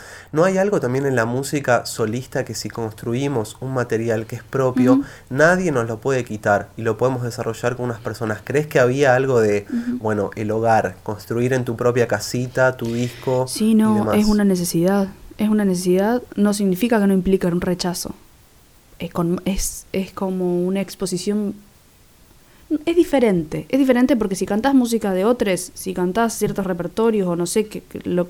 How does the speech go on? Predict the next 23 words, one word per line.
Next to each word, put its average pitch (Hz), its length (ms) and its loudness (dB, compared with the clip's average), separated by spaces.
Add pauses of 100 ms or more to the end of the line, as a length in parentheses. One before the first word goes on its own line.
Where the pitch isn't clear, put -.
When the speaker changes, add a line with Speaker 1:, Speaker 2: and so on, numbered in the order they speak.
Speaker 2:
uno 220 200 2
se 202 80 0
va 180 60 2
armando, 185 420 2
digamos, 165 240 0
yo 208 80 0
me 226 120 4
armo 196 220 2
mis 175 140 0
repertorios 170 520 0
para 165 160 -4
el 156 60 -4
Solita 170 280 -2
de 165 40 -2
mi 175 100 4
alma 202 280 0 (320)
y 185 80 -4
son 233 140 4
música 202 300 0
de 170 80 -2
todos 160 200 -4
lados. 180 340 4
Entonces, 196 400 0